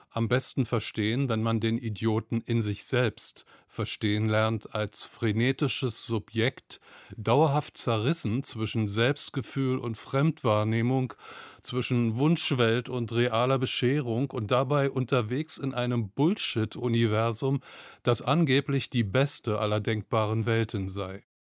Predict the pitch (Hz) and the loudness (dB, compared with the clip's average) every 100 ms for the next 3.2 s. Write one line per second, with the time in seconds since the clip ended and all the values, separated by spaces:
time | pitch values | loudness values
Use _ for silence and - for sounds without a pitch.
0 | - 131 139 135 135 151 147 147 139 - | -2 2 4 4 4 4 6 6 4 0
1 | 123 131 147 135 127 113 123 165 - - | 0 0 0 -2 0 2 2 2 0 0
2 | 117 110 110 117 - 120 - 120 101 107 | 0 0 0 0 -2 -8 -6 -6 0 2
3 | 127 | 2